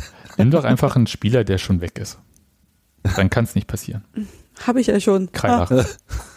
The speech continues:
Speaker 1: Einfach
Speaker 2: Nee,
Speaker 1: Kreilach.
Speaker 2: Maxi, Maxi
Speaker 1: Mach-
Speaker 2: Thiel oder Friedrich, sucht ja ihn aus.
Speaker 1: Ja, aber, oder, ähm, Daniel Schulz ist wieder zurück. Auch schön. Also insofern, äh,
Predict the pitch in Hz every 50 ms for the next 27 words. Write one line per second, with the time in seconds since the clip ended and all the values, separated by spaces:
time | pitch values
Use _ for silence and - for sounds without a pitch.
0 | - - - 262 - - 208 208 220 220 220 214 208 214 95 90 - - - -
1 | - - _ - 208 233 233 254 220 - - 233 220 - - 254 262 254 233 226
2 | 226 226 - - 262 247 233 220 226 - - 247 220 - - 226 208 202 202 208
3 | 214 214 220 - - - - - 104 110 127 160 156 151 113 110 95 - 113 -
4 | - - 127 123 - - - - 107 104 104 104 104 104 - - 143 123 - 123
5 | 101 98 98 98 98 98 95 95 - _ _ _ - - _ - _ - 101 107
6 | 117 120 113 - - - 101 113 113 - - - - _ _ _ _ _ - -
7 | 104 - - - 123 120 117 113 104 - - - 110 113 110 - - _ _ _
8 | - 117 110 - - - - - - _ _ _ _ - - - - - - 101
9 | 110 117 117 107 - - 110 107 107 107 117 117 104 101 104